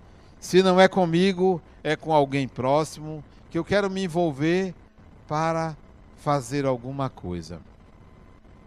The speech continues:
Eu tenho uma irmã, são ci-, ci-, cinco irmãs,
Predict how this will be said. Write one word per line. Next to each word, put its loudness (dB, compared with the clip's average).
Eu -12
tenho -2
uma -2
irmã, -4
são -12
ci-, -18
ci-, -10
cinco -12
irmãs, -10